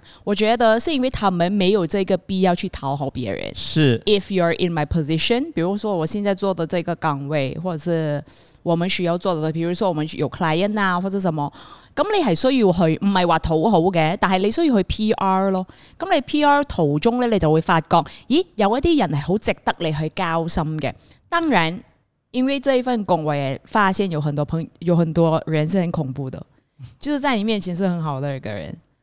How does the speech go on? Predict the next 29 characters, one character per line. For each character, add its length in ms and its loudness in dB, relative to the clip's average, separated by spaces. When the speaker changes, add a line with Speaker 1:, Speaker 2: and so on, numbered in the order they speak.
Speaker 1:
啊， 440 -8
點 140 -4
點 120 0
點 220 0
傾 260 -2
啦， 240 -4
好， 160 -4
同 160 -8
你 80 -2
好 120 -2
friend 320 -6
啦， 360 -6
然 80 -8
後 80 -8
在 160 -4
背 220 -4
後 160 -4
就 480 -6
亂 260 -2
來 160 -8
的 120 -10
那 140 -8
一 60 -12
種 200 -14
也 120 -10
是 160 -10
有 140 -8
很 260 -12
多。 340 -8